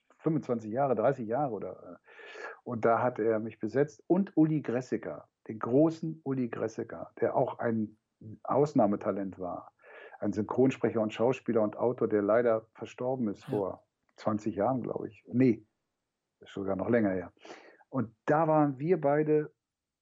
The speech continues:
Speaker 1: Brude-, Brüder. Der Gressiker, der schon ein riesen, riesen Star war da, und ich daneben. Und das war so eine schwere und, und heftige Arbeit. Und dann Thomas Danneberg mit der Regie und das war aber irre. Da hab ich so viel gelernt.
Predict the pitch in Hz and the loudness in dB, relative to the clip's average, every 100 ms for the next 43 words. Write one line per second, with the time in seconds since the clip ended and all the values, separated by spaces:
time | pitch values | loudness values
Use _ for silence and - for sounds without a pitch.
0 | - 117 139 147 127 113 135 139 107 92 | -14 -2 2 4 2 0 2 4 2 0
1 | - _ 110 120 - 151 156 143 127 120 | -8 _ -8 -6 0 0 0 0 0 0
2 | 113 117 107 107 117 110 110 143 139 117 | -4 -6 -8 -8 -10 -8 -2 0 0 -2
3 | 110 139 139 117 104 101 _ _ 107 98 | 0 0 2 0 0 -6 _ _ 0 2
4 | 98 98 101 117 117 _ - - - 123 | 0 0 -2 -4 -10 _ -20 -20 -12 -4
5 | 113 110 - 143 - 123 120 135 117 95 | -4 -6 -6 -4 2 4 6 4 4 0
6 | - 80 110 110 113 113 117 165 156 131 | -6 -8 -6 -2 2 2 2 2 2 0
7 | - _ - - 135 170 151 131 123 117 | -6 _ -14 -2 2 4 4 0 0 -2
8 | 113 113 110 - - 135 156 147 127 131 | -6 -10 -12 -14 -6 -2 2 4 4 4
9 | 156 135 120 113 - - - - 139 156 | 4 4 4 2 -10 -20 -10 -2 2 2
10 | 147 113 - 147 - 143 151 117 117 110 | 0 -6 -4 -4 -4 -4 -2 0 0 0
11 | 110 117 113 107 135 151 131 117 107 - | -4 -4 -4 -4 0 2 2 0 -4 -12
12 | - - 135 131 123 160 131 101 113 135 | -4 0 2 0 0 -2 -2 0 0 -2
13 | - 175 185 165 139 143 123 98 | 2 2 4 2 4 2 2 -4